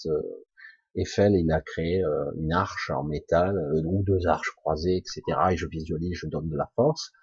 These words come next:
il faut que je sois capable, derrière, de, de, d'engrammer, quelque part, ou de programmer dans cet objet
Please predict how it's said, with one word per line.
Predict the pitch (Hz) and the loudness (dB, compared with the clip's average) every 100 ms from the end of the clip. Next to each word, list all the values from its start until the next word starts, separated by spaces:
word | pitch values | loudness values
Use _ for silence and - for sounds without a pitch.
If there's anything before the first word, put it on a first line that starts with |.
| _ | _
il | - - | -20 -8
faut | - | -4
que | 90 | -2
je | 104 | -2
sois | - 92 | -2 -4
capable, | 95 85 98 123 143 90 _ _ - | -2 2 4 6 4 2 _ _ -8
derrière, | 90 82 85 95 117 | -6 -2 2 4 4
de, | 92 85 - | 0 -4 -6
de, | - 85 92 85 82 - _ _ _ _ - 101 - - - 117 | -8 0 2 2 -2 -8 _ _ _ _ -14 -14 -14 -16 -8 2
d'engrammer, | 131 151 131 117 113 98 117 - - | 4 6 6 6 6 6 2 -6 -10
quelque | 92 - | -10 -8
part, | - - - - _ _ - - | -8 -8 -10 -18 _ _ -20 -10
ou | 110 | -4
de | 101 | -2
programmer | 95 - - 151 123 123 123 110 | -2 0 4 6 8 10 10 8
dans | 98 92 92 | 4 2 0
cet | - - 110 - | -2 0 2 4
objet | 95 98 95 107 160 | 2 4 4 4 2